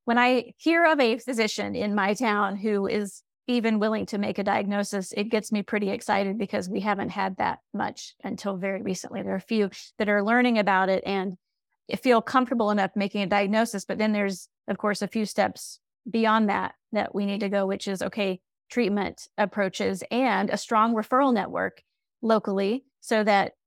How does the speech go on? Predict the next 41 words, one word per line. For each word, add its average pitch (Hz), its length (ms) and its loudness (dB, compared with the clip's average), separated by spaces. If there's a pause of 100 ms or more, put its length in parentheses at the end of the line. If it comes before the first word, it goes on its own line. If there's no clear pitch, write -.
they 220 140 2
know 208 220 0
who 285 160 0
to 277 80 0
refer 202 380 0
to, 208 480 -2
to - 120 -6
who 196 100 0
can 226 140 0
help 302 240 -2
with - 80 -4
these 175 160 -2
different - 400 -6
pieces. - 480 -8
And 196 160 -4
the, 202 220 -2 (200)
the - 100 -8
whole 262 200 0
network 208 720 0
of 185 140 -8
connections 190 800 -6
needs 190 320 -6
to 202 80 -4
be 175 120 -2
strengthened 190 600 -6
probably 190 420 -4
everywhere. 185 460 -4 (580)
I - 20 -2
mean, 214 120 2
I 208 60 0
know 208 140 -2
in 202 100 -4
some 208 300 -2 (200)
larger 208 360 2
cities, 226 640 2 (280)
people 202 200 -4
have 196 180 -2
an 196 120 -2
easier 202 400 0
time 196 380 -8
finding 208 580 -4